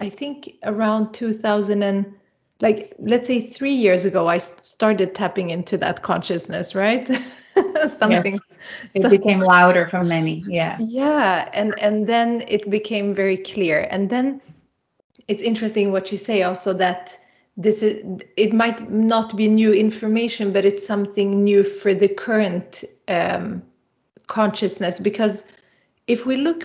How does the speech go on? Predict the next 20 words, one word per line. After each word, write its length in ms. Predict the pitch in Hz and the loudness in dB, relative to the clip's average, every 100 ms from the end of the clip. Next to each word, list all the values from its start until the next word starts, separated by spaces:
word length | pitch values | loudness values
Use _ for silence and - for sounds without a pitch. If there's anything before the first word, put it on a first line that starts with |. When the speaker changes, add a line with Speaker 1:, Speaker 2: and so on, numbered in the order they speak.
| 170 | -2
Speaker 1:
back, 460 | 180 160 - - - | 0 2 -2 -8 -8
we, 420 | 190 202 202 - | 0 4 4 2
we 180 | 185 214 | 2 0
see 300 | 208 - 262 | 0 -4 -2
that, 480 | 202 190 202 - - _ _ - | 0 0 -2 -12 -20 _ _ -12
'cause 180 | 208 196 | -8 -4
I'm 200 | 202 208 | -2 0
also, 800 | 214 214 214 196 190 190 180 - | -2 0 2 4 4 2 0 0
you 120 | 202 | 0
know, 100 | 190 | 2
I'm, 240 | 180 190 | 0 -2
uh, 1080 | 190 - - - - - 180 170 - - - - | -4 -10 -14 -16 -8 -4 0 0 -2 -6 -8 -4
I'm 200 | 190 185 | -2 0
a 520 | 180 175 180 185 - | 0 2 0 0 -2
student 460 | - - 196 180 185 | -4 2 4 4 0
of 140 | 180 | 0
religion 480 | 180 190 214 180 170 | 2 2 2 2 -2
as 200 | 175 175 | -2 0
well. 340 | 208 190 165 | 2 2 0
So 440 | 180 - 180 165 | -4 -2 0 0